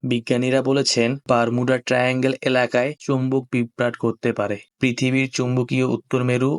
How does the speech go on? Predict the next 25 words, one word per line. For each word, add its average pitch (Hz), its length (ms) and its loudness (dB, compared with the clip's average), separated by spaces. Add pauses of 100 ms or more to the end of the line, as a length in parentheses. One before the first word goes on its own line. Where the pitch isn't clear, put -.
ও 131 160 -2
ভৌগোলিক 120 600 0
উত্তর 123 360 -4
মেরুর 123 300 -2
পার্থক্যের 120 540 -2
কারণে 120 340 2 (220)
কম্পাস 127 480 0 (120)
বিভ্রান্ত 120 480 -2
হয়ে 120 280 2
যায়। 110 280 -2 (240)
আবার 135 300 0
কিছু 135 240 -2
বিশেষ 127 300 0
জায়গায় 123 480 0
চুম্বকীয় 127 680 -4
ক্ষেত্রের 131 440 -2
স্বাভাবিক 123 480 0
রেখাচিত্র 120 540 -2
একটু 120 320 -2
ভিন্ন 113 260 -4 (100)
হয়, 110 180 -2 (300)
যাকে 123 280 0
বলে 127 280 2
ম্যাগনেটিক 120 580 -2
ডেভিয়েশন, 117 540 0